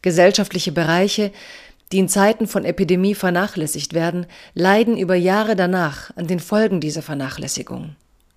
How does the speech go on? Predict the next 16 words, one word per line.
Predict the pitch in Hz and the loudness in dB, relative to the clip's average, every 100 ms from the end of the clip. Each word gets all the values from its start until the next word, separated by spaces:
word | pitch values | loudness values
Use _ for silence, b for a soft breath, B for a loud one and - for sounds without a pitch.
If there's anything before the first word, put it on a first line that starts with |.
| _ | _
Je | 165 | -8
schneller | 156 180 196 220 | -4 0 4 6
wir | 226 | 6
lernen, | 190 185 185 156 160 B B B | 6 4 2 -2 -8 B B B
uns | - 175 | -4 -2
nicht | 190 208 - | 2 0 2
nur | 202 | 0
auf | 175 - | 0 -2
die | 180 | -8
Krise | - 208 220 202 | -4 -2 0 -2
zu | - | -4
fixieren, | 156 156 - - 180 165 175 | -8 -10 -8 -6 -4 -4 -6
sondern | - 180 180 185 | 0 2 2 2
uns | 175 170 | 0 -2
insgesamt | 208 208 - 180 180 214 220 | 0 0 2 4 4 4 2
anpassen, | 196 202 - 165 - 175 | 0 -2 -2 -4 -4 -4